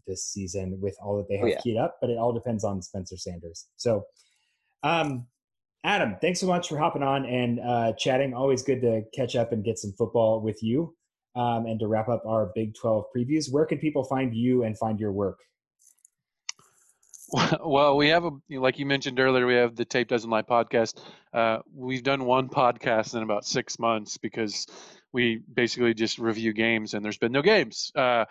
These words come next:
Speaker 3: and I hope we're able to do podcasts this fall. So, um, but you can, you can listen to the podcast. It's, it's called Tape Doesn't Lie. There's a Twitter account at Tape Doesn't Lie Pod. It's probably,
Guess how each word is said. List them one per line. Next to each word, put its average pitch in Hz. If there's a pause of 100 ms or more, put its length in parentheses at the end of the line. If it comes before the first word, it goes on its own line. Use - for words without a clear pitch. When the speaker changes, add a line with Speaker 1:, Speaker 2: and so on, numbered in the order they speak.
(200)
Speaker 3:
and 117 (640)
I 117
hope 156 (120)
we're 143
able 139
to 127
do 131
podcasts 135
this 120
fall. 95
So, 110
um, 123
but 131
you 143
can, 143
you 147
can 151
listen 160
to 170
the 170
podcast. 131
It's, -
it's -
called 113
Tape 117
Doesn't 107
Lie. 139 (420)
There's 113
a 107
Twitter 127
account 117
at 110
Tape 117
Doesn't 107
Lie 107
Pod. 123 (380)
It's - (160)
probably, 175